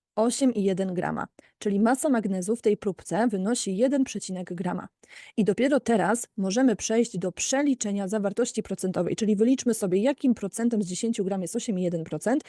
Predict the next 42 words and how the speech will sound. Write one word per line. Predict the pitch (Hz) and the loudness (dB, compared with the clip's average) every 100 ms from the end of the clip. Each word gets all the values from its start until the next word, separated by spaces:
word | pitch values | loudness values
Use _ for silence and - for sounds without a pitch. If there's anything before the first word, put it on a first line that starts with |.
| - - - | -12 -10 0
a | |
jakim | 208 294 262 | 2 4 4
procentem | 214 185 - 320 247 180 | 2 0 -2 -2 0 -2
będzie | 185 180 | -4 -4
magnez. | 170 180 185 - - - - - | -4 -6 -6 -6 -8 -14 -12 -2
I | 226 | 2
tutaj, | 277 247 190 226 262 - | 2 2 2 2 2 0
ró-, | 196 214 220 202 | 0 2 0 2
mimo | 240 330 | 4 4
że | 294 294 | 2 2
być | 240 202 233 | 0 0 2
może | 247 285 | 2 4
już | 220 | 0
widzisz | 214 240 233 | 0 -2 -2
na | 202 | 0
oko, | 240 208 | -2 0
jak | 190 - | -2 -4
to | |
będzie | 180 180 | -4 -2
wyglądało, | 180 175 180 170 180 | -2 0 -2 0 0
to | 247 | 2
ja | 220 | 2
i | 220 | 0
tak | 220 262 | -2 0
mimo | 262 208 | 2 0
wszystko | - - 220 - - | -4 -4 -4 -4 -8
proponuję | - 202 202 247 254 | -4 0 4 4 4
ci | 220 | 0
to | |
przeliczenie | - 208 190 214 214 196 | -2 0 0 0 0 0
zrobić. | 180 165 - - - - - | -2 -4 -8 -14 -18 -14 -2
To | 208 | 0
znaczy, | 208 202 175 - _ | 2 0 -4 -8 _
pokażmy | 180 220 277 285 | -2 2 2 2
sobie, | 240 185 165 165 254 - - | 0 0 0 0 0 -4 -10
że | 180 196 | -6 -4
sto | 175 247 | 0 0
procent | 254 208 - 214 | 2 0 0 -2
to | - | 0
jest | 180 180 | 0 0
dziesięć | 190 - 180 185 | -2 -2 -4 -4
gramów, | 165 160 180 240 | -4 -2 -2 -2